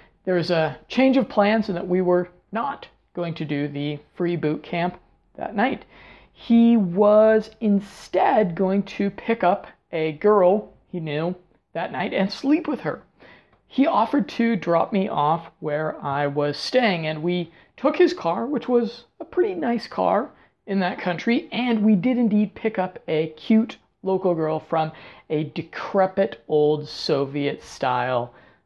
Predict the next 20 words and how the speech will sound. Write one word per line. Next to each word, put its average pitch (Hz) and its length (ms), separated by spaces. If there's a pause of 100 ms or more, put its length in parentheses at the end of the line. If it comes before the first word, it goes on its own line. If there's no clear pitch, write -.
(500)
apartment 208 600
building, 196 520 (560)
and 160 240
she 160 300
giggled 151 400
at - 160
my 135 180
poor 147 320
attempts - 580 (460)
in 147 240
their 135 220
language. 139 640 (1000)
The 220 100
next 226 280
day, 247 280 (140)
we 180 140
met 180 180
up 185 220
to 190 300
discuss 165 760